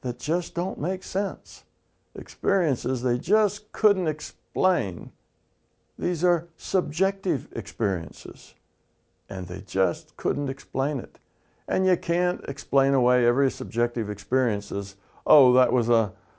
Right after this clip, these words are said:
you know, a, a, uh, you know, a mental problem, you know, you were hysterical, uh, none of that actually happened, none of that actually, you know, was in your mind, you just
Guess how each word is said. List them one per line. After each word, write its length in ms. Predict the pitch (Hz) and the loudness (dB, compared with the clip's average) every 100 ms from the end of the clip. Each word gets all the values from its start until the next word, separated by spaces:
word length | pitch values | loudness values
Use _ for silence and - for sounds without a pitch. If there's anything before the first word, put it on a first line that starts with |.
| _ - | _ -8
you 140 | 135 | -4
know, 280 | 123 107 104 | 0 0 0
a, 280 | - 107 110 | 0 0 0
a, 340 | - 110 110 107 | -2 -2 0 0
uh, 200 | 104 104 104 - _ _ - | 0 -2 -6 -12 _ _ -4
you 80 | 127 | 0
know, 80 | 120 | 4
a 120 | 135 | 4
mental 340 | 135 131 131 | 4 4 2
problem, 520 | - 123 95 92 95 98 | 2 2 2 0 -4 -2
you 120 | 101 | -2
know, 100 | 107 | 0
you 180 | 127 139 | 4 4
were 120 | 120 | 4
hysterical, 1000 | 120 - 127 127 120 110 101 95 98 101 | 2 -2 0 2 2 0 0 0 2 2
uh, 220 | 98 95 - - - | 2 0 -10 -16 -2
none 160 | 170 | 2
of 100 | 160 | 6
that 180 | 143 127 | 6 6
actually 520 | 123 120 - 117 113 | 6 4 0 0 2
happened, 600 | 104 117 117 104 101 110 | 2 2 2 0 0 2
none 160 | 117 127 | 2 2
of 80 | 123 | 4
that 220 | 117 113 | 6 6
actually, 600 | 110 110 - 95 101 101 | 4 2 -2 -4 -2 -2
you 220 | 101 101 | -2 -2
know, 120 | 104 | -2
was 140 | 104 110 | -2 -2
in 120 | 110 | -2
your 120 | 104 | 0
mind, 500 | 104 117 110 101 101 | 0 0 0 -2 -2
you 100 | 117 | -2
just 280 | 98 110 | -2 -4